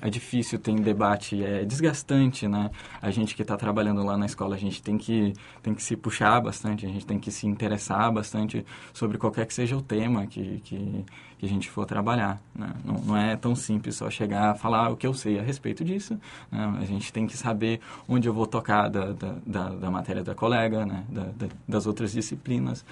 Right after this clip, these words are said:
saber como, como entrelaçar toda, toda essa questão. Porque senão vai ficar muito difuso pro, pro, pros educandos ali na, na, na escola. O que,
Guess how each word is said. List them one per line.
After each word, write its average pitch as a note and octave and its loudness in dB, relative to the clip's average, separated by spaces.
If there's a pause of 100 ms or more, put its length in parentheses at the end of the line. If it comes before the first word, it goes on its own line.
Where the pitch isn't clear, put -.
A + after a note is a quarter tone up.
(180)
saber G#2 2
como, C#3+ 2
como B2+ 2
entrelaçar C3 2
toda, F#2+ -4
toda G2+ -2
essa G2 -10
questão. - -8 (920)
Porque - -2
senão C3+ 4
vai C#3 4
ficar C3+ 0
muito C#3+ 2
difuso D3+ 2 (800)
pro, G#2+ 2
pro, G2+ -2
pros G#2+ -2
educandos G#2+ 0
ali G2+ -2
na, G2+ 0
na, G2 -6 (120)
na A2 -4
escola. G2 -8 (580)
O G#2 -8 (100)
que, A2+ -2